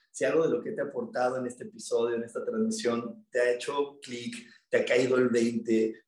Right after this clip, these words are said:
has dicho, "Ay, sí es cierto, yo lo debo de hacer diferente",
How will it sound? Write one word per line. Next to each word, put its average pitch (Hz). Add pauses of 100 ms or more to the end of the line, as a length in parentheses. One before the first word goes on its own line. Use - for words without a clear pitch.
has 117
dicho, 123
"Ay, -
sí -
es -
cierto, 127
yo 123
lo 123
debo 123
de 120
hacer 117
diferente", -